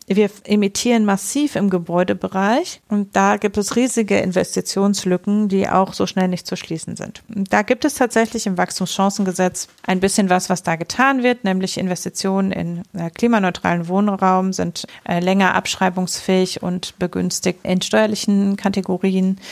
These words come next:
Aber auch da ist es natürlich so, dass am einfachsten wäre, der Bund würde Geld in die Hand nehmen und sozialen Wohnungsbau betreiben. Und dafür hat der Bund leider kein Geld. Und dann sagt der Bund, ja, wir unterstützen jetzt mal die Länder dabei, aber die Länder haben halt auch kein Geld. Und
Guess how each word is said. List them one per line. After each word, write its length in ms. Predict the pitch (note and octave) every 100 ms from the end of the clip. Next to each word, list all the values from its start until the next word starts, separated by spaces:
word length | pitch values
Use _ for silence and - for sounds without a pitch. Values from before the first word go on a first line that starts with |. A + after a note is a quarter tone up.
| - - -
Aber 320 | - F3+ F3+ F3+
auch 80 |
da 200 | - E3+
ist 120 | F3 -
es 100 | -
natürlich 360 | E3 - E3+
so, 120 | -
dass 180 | E3+ E3
am 120 | -
einfachsten 480 | - D#3+ E3+ - E3
wäre, 180 | F3 E3+
der 120 | E3
Bund 260 | E3 F3 -
würde 120 | F3
Geld 220 | F3 G#3+
in 100 | F#3+
die 140 | E3+ E3
Hand 220 | E3 -
nehmen 180 | F3+ F3+
und 100 | F3+
sozialen 440 | - - F3 F3
Wohnungsbau 420 | A3 F#3+ - D#3
betreiben. 480 | D#3 - - D#3 D#3 -
Und 320 | - F#3 E3+
dafür 300 | D3+ - F#3
hat 160 | A#3 -
der 80 |
Bund 360 | D#3 E3+ F3 -
leider 240 | D#3+ D#3+
kein 220 | - - E3
Geld. 360 | - - -
Und 240 | - F3+ F3+
dann 160 | F3
sagt 180 | E3 E3
der 80 | E3
Bund, 300 | D#3+ F3+ E3
ja, 260 | F3 F3+ E3+
wir 80 |
unterstützen 640 | E3+ E3+ E3 - F3 - E3+
jetzt 240 | D#3+ -
mal 160 | E3 D#3
die 100 | D#3
Länder 440 | D#3+ D#3+ F#3 G#3+
dabei, 380 | G#3+ G#3 A3 A3+
aber 160 | F#3 E3
die 100 | D#3+
Länder 320 | D3+ D3+ D#3
haben 160 | F3+
halt 240 | F#3 F#3 -
auch 160 | A3
kein 220 | - E3 E3
Geld. 400 | - E3+ - - - - - - - - - - - -
Und 400 | G3 F#3+ F#3